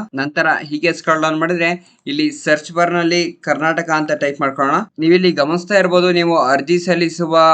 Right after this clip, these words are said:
ಇಲಾಖೆಯ ಹೆಸರು ಮತ್ತು ಅಡ್ರೆಸ್ ಮತ್ತು ಅದರ ಫೋನ್ ನಂಬರ್ ಮತ್ತು ಇಮೇಲ್ ಐ ಡಿ ಸಮೇತ ಇಲ್ಲಿ ನೀಡಿದ್ದಾರೆ. ನೀವು ಈ ಅಡ್ರೆಸ್‌ಗೆ ಭೇಟಿ ನೀಡಿ ನಿಮ್ಮ ಸಾಲ ಯೋಜನೆಯ ಬಗ್ಗೆ ಸಂಪೂರ್ಣವಾದ ಮಾಹಿತಿಯನ್ನ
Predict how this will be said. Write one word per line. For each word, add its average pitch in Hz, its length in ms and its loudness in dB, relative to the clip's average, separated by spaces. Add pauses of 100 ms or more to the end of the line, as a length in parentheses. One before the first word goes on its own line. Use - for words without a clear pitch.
(460)
ಇಲಾಖೆಯ 165 500 0
ಹೆಸರು 160 500 -2
ಮತ್ತು 156 360 0
ಅಡ್ರೆಸ್ 151 640 0
ಮತ್ತು 147 280 -2
ಅದರ 147 340 4
ಫೋನ್ 151 400 0
ನಂಬರ್ 160 380 0
ಮತ್ತು 156 220 -4
ಇಮೇಲ್ 143 400 -2
ಐ 147 80 -2
ಡಿ 147 120 -4
ಸಮೇತ 143 380 -8
ಇಲ್ಲಿ 139 260 -2
ನೀಡಿದ್ದಾರೆ. 139 840 -2
ನೀವು 175 220 2
ಈ 165 180 2
ಅಡ್ರೆಸ್‌ಗೆ 160 640 -2
ಭೇಟಿ 156 340 -2
ನೀಡಿ 180 340 0
ನಿಮ್ಮ 175 300 0 (120)
ಸಾಲ 160 260 0
ಯೋಜನೆಯ 170 520 -2
ಬಗ್ಗೆ 156 340 -4
ಸಂಪೂರ್ಣವಾದ 180 640 -4
ಮಾಹಿತಿಯನ್ನ 151 540 -6